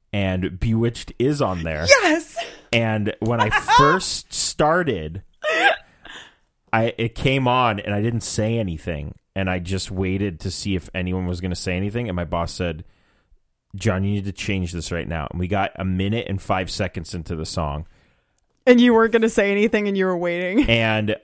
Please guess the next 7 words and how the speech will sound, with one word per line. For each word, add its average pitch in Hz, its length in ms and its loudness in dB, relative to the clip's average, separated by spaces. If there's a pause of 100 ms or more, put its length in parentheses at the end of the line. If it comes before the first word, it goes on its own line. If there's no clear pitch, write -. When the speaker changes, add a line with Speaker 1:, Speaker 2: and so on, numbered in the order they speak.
Speaker 1:
I 107 300 0 (100)
posted 131 440 0
it 120 200 0
on, 95 640 -2 (1200)
on 98 200 0
my, 87 200 -2
uh, 82 360 -2